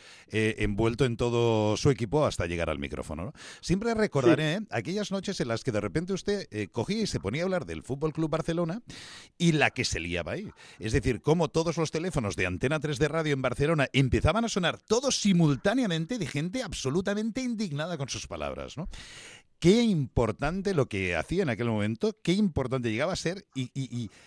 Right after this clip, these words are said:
Speaker 1: y qué difícil debía ser ser José María García, ¿no? También en aquel momento, ¿no?
Speaker 2: Pues, eh, yo no me daba cuenta realmente,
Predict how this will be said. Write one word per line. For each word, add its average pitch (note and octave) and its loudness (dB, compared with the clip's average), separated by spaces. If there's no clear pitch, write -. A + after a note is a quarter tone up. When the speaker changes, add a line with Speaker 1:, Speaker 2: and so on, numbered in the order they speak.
Speaker 1:
y D3+ -2
qué F#3+ 2
difícil A#3+ 0
debía C#3 2
ser F#3 -2
ser - 0
José G#3 4
María G#2 4
García, C#3+ 0
¿no? G#2 -6
También C#3 4
en C3 2
aquel A2+ 0
momento, A#2+ -2
¿no? - -10
Speaker 2:
Pues, F#3+ 8
eh, F#3+ 6
yo A#3+ 8
no B3 8
me F#3+ 8
daba E3 6
cuenta F3 6
realmente, D#3+ 6